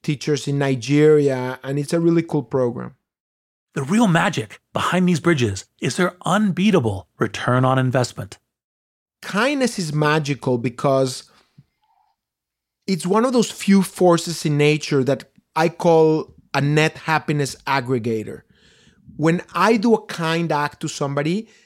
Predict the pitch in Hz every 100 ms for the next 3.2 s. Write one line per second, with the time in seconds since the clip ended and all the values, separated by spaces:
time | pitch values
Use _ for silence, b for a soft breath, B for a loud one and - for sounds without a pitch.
0 | b b b _ _ _ _ - 127 180
1 | 208 233 220 180 160 156 175 165 185 -
2 | 175 233 233 233 185 196 175 165 - 196
3 | 110